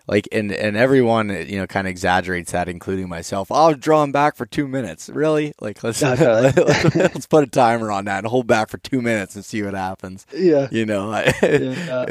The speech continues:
Speaker 1: it feels like it. It feels like an hour, but, uh, so C-, Cody,
Speaker 2: Uh,
Speaker 1: with, with you, what about, like, what was, you know, like, your biggest, uh,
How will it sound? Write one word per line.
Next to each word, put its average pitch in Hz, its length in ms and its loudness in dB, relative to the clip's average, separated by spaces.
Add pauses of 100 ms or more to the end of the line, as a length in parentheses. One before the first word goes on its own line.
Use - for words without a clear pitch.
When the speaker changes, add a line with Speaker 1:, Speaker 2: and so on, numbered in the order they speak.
(120)
Speaker 1:
it 120 220 2
feels 185 260 6
like 101 300 0
it. 113 180 2
It 117 180 -4
feels 120 240 -2
like 110 240 0
an 101 140 -2
hour, 101 400 -2
but, 87 280 -6 (520)
uh, 87 340 0 (220)
so 135 300 2
C-, - 180 -14
Cody, 139 380 2
Speaker 2:
Uh, 104 40 0
Speaker 1:
with, 110 240 0
with 120 240 -2
you, 151 280 4
what 120 180 2
about, 156 400 4
like, 101 400 0 (760)
what 135 440 2
was, 117 320 0
you 104 120 -2
know, 95 140 -2
like, 90 240 -2
your 101 280 2
biggest, 98 880 -2 (100)
uh, 90 360 2